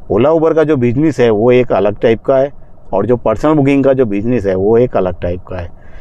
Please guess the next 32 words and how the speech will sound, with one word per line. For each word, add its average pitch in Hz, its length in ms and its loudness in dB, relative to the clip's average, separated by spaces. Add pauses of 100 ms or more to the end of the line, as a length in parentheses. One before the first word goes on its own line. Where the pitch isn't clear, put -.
(380)
मेरी 120 380 2
गाड़ी 160 340 4
इस, 156 220 -4
अ, 160 760 2 (640)
मैं 113 240 0
जहाँ 123 240 2
काम 127 280 0
कर 135 140 2
रहा 113 80 2
हूँ 104 100 -2
अभी, 110 280 -4 (500)
पिछले 110 300 0
कल 113 320 0
किया 117 260 2
मैंने, 113 200 -2
आज 104 280 -2
किया, 113 420 2 (500)
और 101 260 2
मैंने 113 200 -2
पिछले 117 280 0
वाली 123 200 4
video 110 220 0
में 117 100 0
ही 120 60 2
बोला 110 200 2
था, 113 100 0
अगर 113 140 0
time 110 280 -2
मिलेगा 120 400 2
तो 113 280 0
vlog 110 280 2
आएंगे, 123 380 2